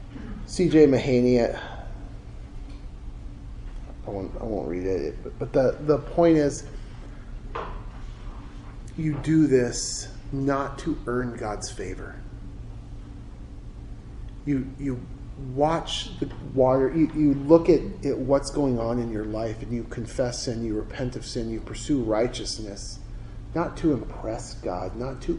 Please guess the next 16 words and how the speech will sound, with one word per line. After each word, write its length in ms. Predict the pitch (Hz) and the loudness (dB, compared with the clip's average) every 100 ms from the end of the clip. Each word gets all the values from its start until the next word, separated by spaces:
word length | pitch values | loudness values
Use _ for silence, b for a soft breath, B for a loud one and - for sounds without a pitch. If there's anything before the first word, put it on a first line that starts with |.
| - 147 | -2 2
earn 360 | 131 127 123 | 2 2 0
God's 380 | 117 101 95 - | 0 0 -2 -6
favor, 640 | - 107 110 95 92 95 - - - - - - - - - - - - - - - - | -2 0 0 -2 -6 -6 -10 -12 -12 -12 -12 -12 -12 -10 -12 -12 -12 -12 -10 -10 -10 0
not 320 | 147 156 - | 2 2 0
to 400 | - 151 131 123 - - - | 4 6 6 2 -6 -8 0
merit 580 | 123 131 131 107 - - - - | 4 6 6 4 2 -4 -8 -4
anything, 640 | 139 131 107 85 90 113 - - - - - - - - - - - - - - - - - - - - - - - - - - - - - - - - - - - - - - - | 0 0 0 -6 -6 -8 -8 -10 -10 -10 -10 -10 -10 -10 -10 -10 -10 -10 -10 -10 -10 -12 -10 -10 -12 -12 -12 -12 -10 -12 -10 -10 -10 -10 -10 -12 -12 -10 -10 -12 -12 -14 -14 -2 6
but 180 | 147 | 6
because 760 | 147 147 - 160 151 131 123 113 | 6 0 -2 2 4 2 -4 -6
you've 320 | 127 139 120 | -2 -2 0
been 180 | 131 123 | 0 0
changed 600 | - 135 123 113 104 - | -2 0 0 0 -6 -10
from 300 | - 139 113 | -4 -2 -2
the 80 | 98 | -4
heart, 360 | - 117 104 123 | -4 0 0 -2
because 540 | 117 - 147 127 | -6 0 2 2